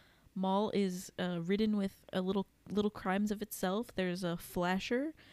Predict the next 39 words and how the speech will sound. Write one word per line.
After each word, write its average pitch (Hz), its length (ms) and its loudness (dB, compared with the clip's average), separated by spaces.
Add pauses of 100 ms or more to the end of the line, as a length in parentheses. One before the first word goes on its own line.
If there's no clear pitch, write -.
(200)
who 226 160 -2
is 214 180 2
exposing 233 520 2
himself 226 340 -2
to 220 80 -2
women 220 360 0
in 214 140 0
the 214 80 0
parking 226 380 0
lot, 247 280 0
and 196 220 0
then 202 320 0 (440)
there's 208 180 2
someone 220 480 0
robbing 208 560 2
the 208 100 -4
stores 320 380 0
at - 120 -4
night, 175 280 -2 (500)
and, 185 300 -2
uh, 165 380 0 (500)
Ronnie 202 380 2
Barnhart, 214 580 2 (320)
our, 180 300 2
uh, 160 420 2
our 170 140 2
mall 180 260 2
cop, 220 460 -2 (1040)
decides 208 640 0
to 214 440 0
take - 240 -2
it 233 60 0
upon 220 260 0
himself 208 360 0
to - 80 -8
try 208 180 -2
and 190 120 0
stop - 380 -4
them, 160 300 -2